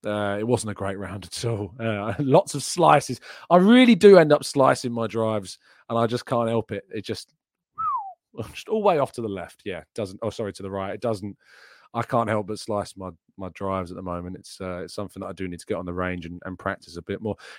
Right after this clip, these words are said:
It's weird. When I'm over on the range, I feel like I'm fine and I can drive perfectly well. But whenever I go out on the course, I'm slicing it every, every which way. Um,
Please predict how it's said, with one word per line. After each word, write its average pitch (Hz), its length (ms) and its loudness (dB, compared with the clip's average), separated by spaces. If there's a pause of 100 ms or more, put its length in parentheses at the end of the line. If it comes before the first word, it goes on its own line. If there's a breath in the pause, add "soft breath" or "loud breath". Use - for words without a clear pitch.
It's 208 180 2
weird. 226 380 8
When 190 160 6
I'm 214 100 8
over 220 140 10
on 208 60 4
the 175 100 6
range, 147 500 8
I 127 80 0
feel 151 180 4
like 139 180 2
I'm 120 120 -4
fine 139 400 2
and 156 100 -4
I 135 60 -2
can 135 160 -8
drive 139 540 2
perfectly 147 500 0
well. 120 320 0 (500)
But 101 60 -16
whenever 139 300 -2
I - 20 -8
go 127 140 0
out 127 80 0
on 113 80 -8
the 104 80 -8
course, 104 360 -6
I'm 87 120 -10
slicing 87 480 -8
it 80 180 -16
every, 87 560 -10
every 85 240 -10
which 82 240 -10
way. 90 220 -6 (500 soft breath)
Um, 139 640 6